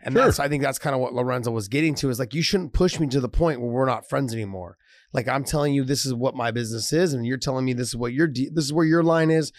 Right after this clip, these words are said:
Speaker 1: this is where my line is. We're trying to meet in the middle. If you wanna start bringing in our friendship into it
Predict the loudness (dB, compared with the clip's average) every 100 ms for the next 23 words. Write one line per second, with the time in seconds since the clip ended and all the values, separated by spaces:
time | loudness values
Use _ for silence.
0 | -10 -2 0 2 2 4 4 2 0 -6
1 | -12 _ _ _ _ -2 0 2 0 2
2 | 0 -2 -2 0 0 -2 -12 _ -6 2
3 | 4 4 2 2 2 2 2 2 2 0
4 | -2 -2 -2 0 -2 0 -2 2 4 4